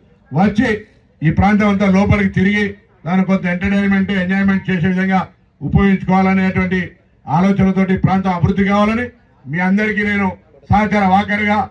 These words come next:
నేను ఎన్నికైన తర్వాత మిమ్మల్ని అందరినీ నేరుగా కలిసేటువంటి అవకాశం లేక ఒత్తిడితోటి, పని ఒత్తిడితోటి కలవలేకపోయినా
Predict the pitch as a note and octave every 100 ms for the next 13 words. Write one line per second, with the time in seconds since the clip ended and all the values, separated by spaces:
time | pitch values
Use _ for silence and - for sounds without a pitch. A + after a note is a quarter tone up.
0 | - _ _ _ E3 F#3 F#3+ G3+ G#3 F#3+
1 | F#3+ F#3+ G3 G3+ F#3+ F#3 F#3 F#3+ G3 G3
2 | G#3 G#3 F#3+ - _ _ _ _ _ _
3 | - F3+ G3 G#3 G3 G3 F#3+ F#3+ - -
4 | _ _ _ _ _ _ _ C3+ F#3 G3+
5 | G#3+ F#3 G#3+ G3 - - - - F#3 G3+
6 | G#3 F#3+ F#3 G#3+ G3 G#3 F#3+ G3 F#3 G3
7 | G3 F#3 F#3+ E3 F3 G3 G3+ F#3+ F3+ G3